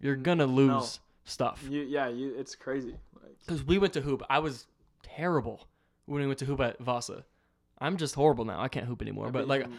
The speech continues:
Speaker 1: I
Speaker 2: I
Speaker 1: don't
Speaker 2: beat
Speaker 1: really have a
Speaker 2: him.
Speaker 1: passion for playing basketball anymore, though.
Speaker 2: I beat him one-on-one, so.
Speaker 1: Yeah, it was fetching not even that close.
Speaker 2: <laughs>
Speaker 1: No, you won by, like, three. I don't know. No, it was close. Uh, I can't remember. It was probably pretty bad. I'm terrible at,
Speaker 2: <laughs>
Speaker 1: at hooping now. I could shoot, though. If we play horse,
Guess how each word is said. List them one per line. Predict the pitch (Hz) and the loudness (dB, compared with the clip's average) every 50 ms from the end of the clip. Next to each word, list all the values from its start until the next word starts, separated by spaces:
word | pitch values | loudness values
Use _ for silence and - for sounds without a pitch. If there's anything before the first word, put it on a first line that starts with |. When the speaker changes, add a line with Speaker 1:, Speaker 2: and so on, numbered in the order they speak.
| - | -4
Speaker 1:
I | 135 | 2
Speaker 2:
I | 143 | 4
Speaker 1:
don't | 165 180 | 4 4
Speaker 2:
beat | 190 | 4
Speaker 1:
really | 185 175 170 | 2 2 2
have | 165 147 | 2 0
a | 135 | 0
Speaker 2:
him. | 135 131 | -4 -4
Speaker 1:
passion | 120 135 131 127 - - 131 117 | -4 -4 -4 -4 -4 -8 -12 -12
for | - 120 | -14 -14
playing | - - 131 123 117 117 113 | -12 -12 -10 -10 -10 -10 -10
basketball | 113 104 110 - - 98 95 | -10 -10 -12 -12 -14 -16 -16
anymore, | 95 98 95 92 95 | -16 -16 -16 -16 -16
though. | 85 85 - - _ _ _ _ | -16 -16 -18 -20 _ _ _ _
Speaker 2:
I | - 127 | -18 -10
beat | 135 143 139 | -8 -8 -8
him | 135 127 120 | -8 -10 -12
one-on-one, | 120 123 123 123 120 120 120 120 120 120 120 - _ _ | -12 -12 -12 -12 -12 -14 -14 -14 -16 -16 -18 -20 _ _
so. | - - - 120 _ - | -20 -20 -20 -20 _ -2
Speaker 1:
Yeah, | 143 143 123 | 0 0 0
it | 123 | 0
was | 127 131 120 - - _ - | -2 -4 -6 -10 -14 _ -4
fetching | 156 139 - 151 147 | -4 -4 -2 -4 -2
not | 143 139 | -2 -2
even | 139 131 131 | -2 -2 -4
that | 127 123 | -4 -4
close. | 123 127 139 143 123 117 156 143 - | -4 -2 -2 -2 -2 -4 -8 -12 -8
Speaker 2:
<laughs> | - | -2
Speaker 1:
No, | 208 160 165 | 2 4 4
you | 165 185 | 6 6
won | 185 180 | 6 6
by, | 151 147 | 6 4
like, | 131 120 - | 2 2 -2
three. | - - 117 120 120 113 - _ _ _ - | -6 -10 -10 -8 -10 -12 -14 _ _ _ -6
I | 254 277 311 | -2 -2 -2
don't | 311 330 | 0 2
know. | 311 262 147 123 - - _ _ _ _ _ _ _ _ _ | 2 2 0 0 -4 -14 _ _ _ _ _ _ _ _ _
No, | 226 269 | 2 4
it | 294 | 4
was | 320 311 | 4 4
close. | - - 131 123 - - | 2 0 0 0 0 -2
Uh, | 208 220 226 220 220 220 226 220 - | -2 -2 -2 -2 -4 -4 -6 -6 -6
I | |
can't | 160 - 143 113 | -6 -4 -6 -6
remember. | 104 98 98 98 95 | -6 -8 -14 -12 -10
It | - | -10
was | 123 123 | -10 -8
probably | - - 90 92 | -6 -8 -6 -6
pretty | - 107 - 92 | -8 -10 -10 -10
bad. | 95 92 90 107 | -10 -8 -6 -6
I'm | 135 127 | -6 -4
terrible | 127 107 98 - - 85 - - - - - _ - - - - | -6 -6 -6 -6 -8 -8 -10 -12 -14 -20 -16 _ -14 -14 -6 -2
at, | - 240 202 | -2 -2 0
Speaker 2:
<laughs> | |
Speaker 1:
at | 127 - | -2 -2
hooping | - 117 110 - 107 | -2 -4 -4 -6 -8
now. | 107 110 117 117 - - - - - | -8 -10 -10 -12 -14 -20 -20 -10 -6
I | - | -4
could | 151 165 143 | -4 -4 -2
shoot, | - 196 180 - | -2 -2 0 0
though. | 143 123 117 110 - | 0 0 0 -2 -4
If | - 143 - | -4 -2 0
we | 180 190 | 0 0
play | - - 208 165 | 4 6 6 6
horse, | 131 135 143 175 208 - - - | 6 6 4 4 4 2 -2 -8